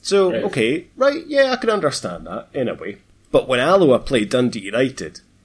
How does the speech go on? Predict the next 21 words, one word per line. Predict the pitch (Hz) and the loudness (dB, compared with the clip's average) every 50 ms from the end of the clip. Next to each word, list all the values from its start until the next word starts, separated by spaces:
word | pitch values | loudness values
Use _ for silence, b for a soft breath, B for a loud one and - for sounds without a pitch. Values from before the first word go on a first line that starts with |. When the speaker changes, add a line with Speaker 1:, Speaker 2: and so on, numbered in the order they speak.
| _ _ - | _ _ 0
Speaker 1:
I | 120 135 160 | 2 4 4
want | 165 131 92 - - - | 4 2 0 -4 -4 -2
Alloa | 117 117 117 117 117 110 98 90 | 0 2 2 2 2 0 0 -2
to | - 104 | -6 -10
win. | 87 87 87 82 - - _ _ _ _ _ _ _ _ _ _ | -8 -8 -8 -10 -10 -14 _ _ _ _ _ _ _ _ _ _
And | 135 135 135 | -2 -2 0
he's | 120 160 240 247 - - | 0 2 2 4 4 4
the | 185 151 | 6 6
other | 131 113 107 107 110 | 6 6 6 4 2
way. | 110 151 196 190 160 110 b b b b b _ - | 2 2 2 2 2 0 b b b b b _ -4
Of | 143 143 - | -4 -4 -2
course | - 175 170 156 - | 0 2 2 2 0
he | - 117 110 | 0 -2 -4
is, | 98 - - | -4 -6 -8
Rick. | 92 87 - - - - | -10 -12 -14 -16 -14 -10
He's | 139 - | -6 -6
a | 151 143 | -6 -4
fucking | - 170 151 - 160 139 127 | -4 -4 -2 0 2 2 4
Dundee | 131 123 120 113 120 | 4 4 2 2 0
United | 113 113 113 123 131 143 175 - | 0 0 2 2 2 0 -2 -4
supporter. | - - - - - 104 95 85 - - 78 73 - - 131 - - | -6 -8 -8 -6 -6 -6 -6 -6 -8 -12 -12 -10 -8 -8 -8 -8 -12